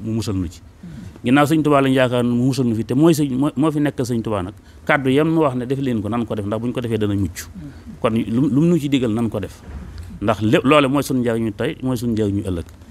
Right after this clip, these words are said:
Moo nu mën a fegal itam lori tawat ji. Jëfe sa ndigal, jëfe ndigalu Sëñ Tuubaa képp moo mën a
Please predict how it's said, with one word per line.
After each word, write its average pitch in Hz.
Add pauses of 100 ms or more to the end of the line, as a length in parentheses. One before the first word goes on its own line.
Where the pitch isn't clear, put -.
Moo 143
nu 156
mën 139
a 120
fegal 117
itam 110
lori 117
tawat 101
ji. 85 (520)
Jëfe 139
sa 135
ndigal, 120 (120)
jëfe 151
ndigalu 147
Sëñ 123
Tuubaa 110
képp -
moo 147
mën 127
a 113